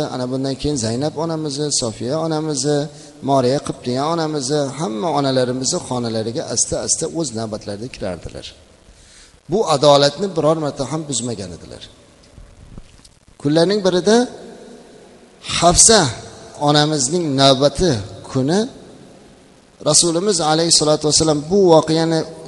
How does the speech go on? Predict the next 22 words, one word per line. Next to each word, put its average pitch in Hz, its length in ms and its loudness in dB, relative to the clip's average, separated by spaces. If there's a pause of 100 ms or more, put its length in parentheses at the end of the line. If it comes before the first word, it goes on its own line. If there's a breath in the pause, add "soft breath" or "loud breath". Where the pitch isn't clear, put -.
(120)
mufassirlar 156 600 4
ham, 202 120 2
tarixchilar 151 560 2
ham 156 120 2
ikki - 240 -4
xil 170 200 0 (200)
rivoyat 127 500 2
qiladi. 120 320 -2 (640)
Tahrim 135 360 -2 (120)
voqeasi 117 520 -2
deydi 120 260 -6
buni. 139 200 -6 (2000 soft breath)
Moriya 220 460 8
onamizni 180 680 4 (1400)
hujralariga 156 640 0
kirib 135 280 -8
qoldilar. 87 440 -8 (680)
Aslida 143 440 2 (160)
bu 170 80 0 (120)
kuni 196 240 -2 (200)
Hafsa 143 340 -2
onamizning 131 600 -4